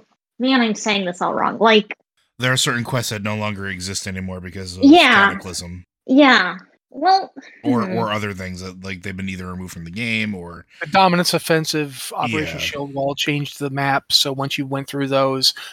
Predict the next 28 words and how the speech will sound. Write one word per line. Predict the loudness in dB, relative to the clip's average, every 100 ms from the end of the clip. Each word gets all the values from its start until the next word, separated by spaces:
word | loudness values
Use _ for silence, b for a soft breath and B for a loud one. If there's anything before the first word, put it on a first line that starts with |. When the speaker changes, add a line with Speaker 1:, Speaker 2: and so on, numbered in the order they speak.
| B
Speaker 3:
you | -4 0
couldn't | 0 2
go | 0
back | 4 2 2
to | -6
the | -8
previous | -6 -4 -4 -4
maps, | -4 -4 -2 2
stuff | 2 0 -8
like | -10
that. | -10 -12 -14 _ _ _
Speaker 1:
And, | 2 4
like, | 6 6 6 0 -20 _ -2
no, | 4 6 4 2 -4 _
hmm, | 0 2 0 -8 _ -20 -16
like, | -2 2 2 2
like | 2 2 2 -2
the, | 2 2 2 2 2 0 0
uh, | 0 2 0 -2 -6 _ _ _ 0
the | 2
Veil | 6 8 10 10 8
in | 6 2
Pandaria, | -2 -2 2 6 6 6
it's, | 0 -2
like, | -2 -2 -8
smashed, | -12 -2 4 6 6 4 0
it | -2
doesn't, | -2 -2 -6 -6 -14